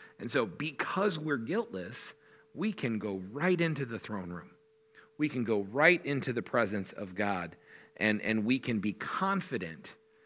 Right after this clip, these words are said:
that, that he will do what he said, and we can do that because of the blood of Jesus Christ. And I think this is really important for us to understand as we, as we kind of navigate all of this, that Jesus is the better sacrifice because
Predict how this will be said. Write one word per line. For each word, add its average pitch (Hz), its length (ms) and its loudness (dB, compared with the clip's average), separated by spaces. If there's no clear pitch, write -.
that, 113 260 2
that 110 140 -2
he 139 160 0
will 143 160 2
do 135 360 2
what 131 120 0
he 139 100 2
said, 160 240 4
and 110 80 2
we 117 120 2
can 110 160 0
do 131 160 2
that 120 180 4
because 110 340 -2
of 98 80 -6
the 104 80 -2
blood 95 220 -4
of 80 60 -10
Jesus 87 300 -10
Christ. - 480 -14
And 160 100 -2
I 170 40 2
think 175 120 -2
this 147 160 0
is 135 140 -2
really 135 180 4
important 110 420 -4
for 113 140 0
us 98 140 -2
to - 80 -8
understand 104 520 -2
as 90 120 -2
we, 104 220 -2
as 98 120 -4
we 107 80 -4
kind 104 200 -4
of 92 80 -4
navigate 104 460 0
all 92 160 -4
of 87 120 -8
this, 92 200 -6
that 98 180 -2
Jesus 131 520 2
is 101 460 0
the 98 120 -4
better 90 460 -2
sacrifice 90 800 -8
because 98 840 -4